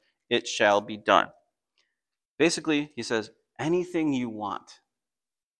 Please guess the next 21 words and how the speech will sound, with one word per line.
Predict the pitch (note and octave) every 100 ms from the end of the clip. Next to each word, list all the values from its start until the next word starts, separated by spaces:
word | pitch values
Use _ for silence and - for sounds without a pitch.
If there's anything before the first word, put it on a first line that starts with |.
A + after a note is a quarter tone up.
| _ _ _ _
is | G#2+ G2+ F#2+
yours." | F#2+ E2+ G1+ - - - _ _ _ _ _ _ _ _ -
And | G#2+
Queen | - E3 D#3+
E-, | A#2+ A#2 _ _ _
Qu-, | - -
Queen | - D#3+ F#3 -
Esther | C#3+ - G#2 - -
answered | C#3 D3 G#2 G2+ -
and | G#2
said, | - G2+ G2+ _ _ - -
"If | - -
I | D#3
have | G#3+ G3+
found | F3 C3+ A2+
favor | - C3 C3 C#3
in | G#2 A2+
your | A#2 B2+
sight, | - A2+ -
O | G#2+
king, | - G#2 G#2